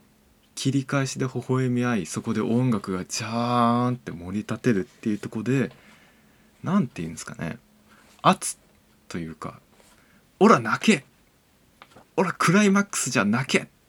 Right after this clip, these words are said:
みたいな、そういう圧力をかけられてるイメージで、それでもうウェーンって泣いちゃうっていう、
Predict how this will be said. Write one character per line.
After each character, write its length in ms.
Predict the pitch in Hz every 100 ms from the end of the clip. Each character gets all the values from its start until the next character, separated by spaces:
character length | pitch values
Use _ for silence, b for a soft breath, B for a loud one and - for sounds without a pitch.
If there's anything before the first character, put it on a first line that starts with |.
| _ _ -
み 120 | 104
た 120 | 107 90
い 40 |
な、 140 | 85
そ 160 | - 104
う 60 | 98
い 100 | 95
う 60 | -
圧 280 | 110 - 190
力 260 | 123 -
を 60 | 180
か 160 | -
け 120 | - 95
ら 120 | 92
れ 80 | 85
て 160 | -
る 140 | - - _ _ b b b b b b -
イ 120 | - 92
メ 160 | 104
ー 40 | 92
ジ 120 | -
で、 240 | 90 92 _ _ b b b
そ 140 | - 151
れ 80 | 156
で 80 |
も 240 | 156 143 98
う 20 |
ウ 40 |
ェ 300 | 113 117 113
ー 40 | 107
ン 40 |
っ 20 |
て 120 | 98 90
泣 220 | 92 92
い 20 |
ち 160 | - 92
ゃ 60 |
う 60 | 92
っ 20 |
て 320 | - _ -
い 180 | - 101
う、 320 | 98 - 117